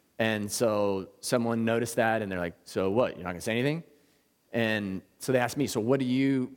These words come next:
wh-, when have you been closest or most connected, or what is it that you do?" And I didn't really have a good answer for that.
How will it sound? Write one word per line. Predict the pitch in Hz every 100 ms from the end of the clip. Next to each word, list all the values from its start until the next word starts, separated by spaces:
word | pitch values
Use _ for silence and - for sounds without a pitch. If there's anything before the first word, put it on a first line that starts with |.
| - -
wh-, | 113 131 - - _ _ _ _ _ _ _ _ _ _ _ _ -
when | 123 160
have | 147
you | 143
been | 120
closest | - 160 156 156 -
or | 110
most | 110 123 -
connected, | 123 147 - 139
or | 117
what | 104 143
is | 143
it | 123
that | 113 113
you | 107
do?" | 92 127 98 90 _ _ _
And | 123
I |
didn't | 170
really | 156
have | 147 127
a |
good | 120
answer | 120 156 135
for | 90 87
that. | 85 82